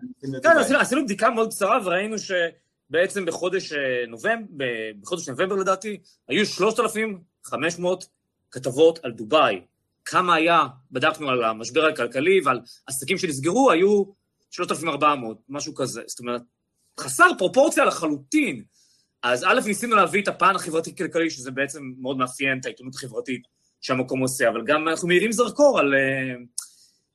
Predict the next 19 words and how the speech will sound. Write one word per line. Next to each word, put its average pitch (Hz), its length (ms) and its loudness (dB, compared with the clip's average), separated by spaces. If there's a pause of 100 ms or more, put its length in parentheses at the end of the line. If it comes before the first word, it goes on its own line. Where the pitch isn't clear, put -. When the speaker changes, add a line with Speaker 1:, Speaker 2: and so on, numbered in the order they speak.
(220)
Speaker 1:
אתה 143 100 2
יודע, 165 140 2
אתה, 151 120 -6 (100)
אה, 156 200 2
מאירים 170 260 4
זרקור 226 280 0
על 226 80 4
מה 220 60 0
שהתקשורת 208 500 2
לא 185 80 4
עושה, 202 380 2 (120)
ואני 120 320 -4
רוצה 123 220 -4
לחזור 202 240 0
שנייה 202 220 -2
לציטוט 147 360 -2
שאני 131 260 -2
זוכר 180 280 -4
מהכנס 165 920 -4